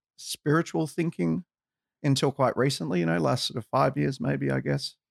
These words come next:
Um, I didn't even realize I was doing spiritual thinking, though, particularly. I was just asking big questions, and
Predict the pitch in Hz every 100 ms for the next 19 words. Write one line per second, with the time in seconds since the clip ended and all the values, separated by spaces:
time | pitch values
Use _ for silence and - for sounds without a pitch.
0 | - - 131 127 - 170 180 151 135 131
1 | 139 131 127 127 127 127 180 165 - 131
2 | 123 127 120 - 117 127 123 - - 131
3 | 131 - 117 147 208 - 139 135 123 -
4 | - _ _ 139 131 - 120 120 135 _
5 | - 123 - 127 - - 139 147 - 139